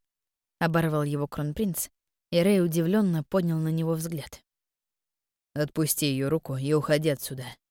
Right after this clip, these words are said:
пока я не потерял терпение». Я почувствовала, как его пальцы разжались на моем запястье. А затем Рейнард в самом деле отпустил меня. Он бросил на меня странный нечитаемый взгляд,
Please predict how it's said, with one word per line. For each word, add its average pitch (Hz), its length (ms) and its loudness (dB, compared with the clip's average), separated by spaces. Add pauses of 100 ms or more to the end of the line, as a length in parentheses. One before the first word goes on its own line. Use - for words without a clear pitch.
(320)
пока 151 200 0
я 147 140 4
не 151 140 0
потерял 151 400 2
терпение». 127 580 -4 (1400)
Я 202 160 4
почувствовала, 156 680 0
как - 240 -4
его 160 180 0
пальцы 170 400 -2
разжались 165 540 -2
на 156 100 -4
моем 147 300 -4
запястье. 143 560 -6 (720)
А 175 100 2
затем 185 440 2
Рейнард 185 400 0
в - 100 -10
самом 165 460 0
деле 165 280 2
отпустил 156 500 -6
меня. 127 280 -8 (1120)
Он 180 280 0
бросил 170 360 2
на 160 80 -2
меня 165 260 -2
странный 175 500 -2
нечитаемый 160 640 0
взгляд, 165 480 -6